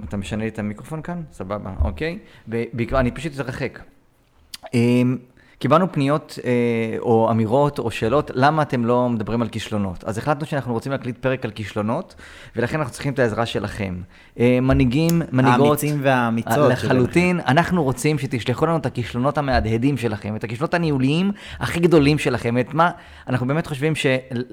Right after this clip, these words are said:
Speaker 1: לחשוף אותם לאור השמש זה פעילות מבריאה. כמובן שמי מכם שירצה להישאר בעילום שם, ושלא ניתן
Speaker 2: ה-, הדיפולט זה להישאר בעילום שם, מי שרוצה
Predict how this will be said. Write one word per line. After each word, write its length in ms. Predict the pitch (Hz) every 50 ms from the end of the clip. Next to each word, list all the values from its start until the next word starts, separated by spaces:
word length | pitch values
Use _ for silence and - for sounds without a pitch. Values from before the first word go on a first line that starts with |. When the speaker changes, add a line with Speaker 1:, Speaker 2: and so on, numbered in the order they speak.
| 131 127 123 123 -
Speaker 1:
לחשוף 460 | 135 123 123 117 - - - 175 -
אותם 260 | 175 165 - 131 120 117
לאור 220 | 127 147 156 143
השמש 460 | 143 - - 156 151 160 180 175 131
זה 140 | 131 113 127
פעילות 340 | - - 120 123 135 143 -
מבריאה. 440 | 139 131 113 110 110 120 107 101 92 - - - - - - -
כמובן 320 | - 170 165 165 190 190
שמי 180 | - 175 160 165
מכם 260 | 165 156 160 151 147 135
שירצה 240 | 123 131 120 117 127
להישאר 300 | 120 127 110 120 120 120
בעילום 420 | 117 107 113 110 110 120 127 123
שם, 440 | 107 - - 120 123 139 165 180 160 110
ושלא 380 | 98 113 107 - 123 107 113 120
ניתן 200 | 123 120 - 120
Speaker 2:
ה-, 160 | 113 113 135
הדיפולט 540 | 139 127 165 208 208 - 196 165 135 117 101
זה 100 | 117 117
להישאר 460 | 107 110 110 107 - 123 117 110 110 104
בעילום 320 | 104 101 98 104 104 101
שם, 220 | - - 196 240 208
מי 80 | 180
שרוצה 440 | 180 - 185 147 127 131 - - 262